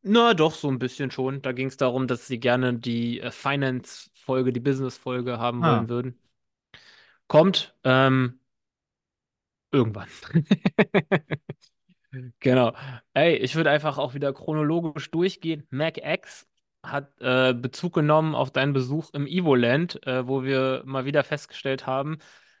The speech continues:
Speaker 1: dass jedes Premium-Gerät da war, außer eine gerade freihängende Klimmzugstange.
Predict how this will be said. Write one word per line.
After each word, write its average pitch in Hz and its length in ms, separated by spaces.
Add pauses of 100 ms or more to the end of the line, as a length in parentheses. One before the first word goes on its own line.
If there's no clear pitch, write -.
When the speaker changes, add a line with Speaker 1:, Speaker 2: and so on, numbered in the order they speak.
Speaker 1:
dass 127 400
jedes 147 720 (240)
Premium-Gerät 151 960
da 127 300
war, 165 300
außer 143 360
eine 139 300
gerade 135 440
freihängende 135 560
Klimmzugstange. 143 800